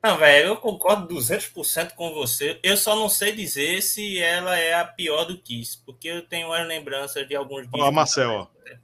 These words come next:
Speaker 2: Ó, só, desculpa aí interromper, ó. Marcel, Marcel, tinha que ser Marcel, né?
Speaker 1: Lógico,
Speaker 2: Uma,
Speaker 1: né, porra?
Speaker 2: uma das melhores músicas da carreira do Kiss. Ele tá querendo tirar onda, não é possível.
Speaker 1: Não, não, é Marcel, ele acredita nisso, com certeza. Não, porque, francamente, velho, é, é patética essa porra dessa faixa.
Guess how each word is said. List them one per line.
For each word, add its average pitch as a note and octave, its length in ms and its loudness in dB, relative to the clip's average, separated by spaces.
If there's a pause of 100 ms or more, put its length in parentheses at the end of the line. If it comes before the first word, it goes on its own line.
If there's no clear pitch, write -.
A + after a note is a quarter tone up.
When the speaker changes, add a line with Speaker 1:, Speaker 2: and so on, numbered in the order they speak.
(120)
Speaker 2:
Ó, B2+ 220 -2 (140)
só, B2+ 320 -6
desculpa D#3+ 400 0
aí D#3+ 80 6
interromper, D3 320 0
ó. G#2+ 100 -2
Marcel, D#3 360 4
Marcel, F3+ 240 0
tinha D4+ 120 -6
que - 60 -8
ser C#4+ 80 -2
Marcel, C#3+ 340 0
né? E3 160 -4 (140)
Speaker 1:
Lógico, G#3 440 8
Speaker 2:
Uma, F3+ 120 6
Speaker 1:
né, A3+ 40 6
porra? B2+ 480 0
Speaker 2:
uma F#3+ 160 0 (140)
das F#3 120 -10
melhores F3+ 360 4
músicas F#3+ 340 -2
da G3+ 80 2
carreira F#3+ 300 2
do F#3 100 4
Kiss. B2+ 340 -8
Ele - 120 -12
tá A3+ 100 2
querendo F3 240 2
tirar G3+ 180 4
onda, A#2+ 200 0
não C#3 100 -2
é C#3 40 -6
possível. A2+ 460 -8 (540)
Speaker 1:
Não, G#3+ 300 8
não, G3 260 10
é G#3 120 10
Marcel, D#3+ 600 8
ele E3 120 2
acredita D#3 500 -2
nisso, B2 200 -6
com C3+ 120 -8
certeza. B2 520 -10 (1120)
Não, F#3 140 0
porque, - 180 -4
francamente, G3+ 640 0
velho, B2 180 2
é, A#3 300 4
é - 40 -2
patética F3+ 840 2
essa C#3 180 -2
porra C#3+ 400 -4
dessa C3+ 280 -4
faixa. B2+ 640 -6